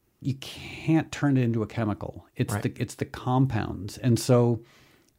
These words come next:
Speaker 1: I spend way too much time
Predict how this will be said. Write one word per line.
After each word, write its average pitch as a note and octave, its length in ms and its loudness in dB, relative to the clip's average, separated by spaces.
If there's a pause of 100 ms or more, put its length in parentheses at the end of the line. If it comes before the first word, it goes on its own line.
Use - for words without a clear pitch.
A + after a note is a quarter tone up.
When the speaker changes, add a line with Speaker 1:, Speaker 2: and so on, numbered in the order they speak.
(300)
Speaker 1:
I C3 100 4
spend B2 640 2
way C#3+ 480 4
too C3+ 280 2
much G#2+ 380 -4
time A#2 800 2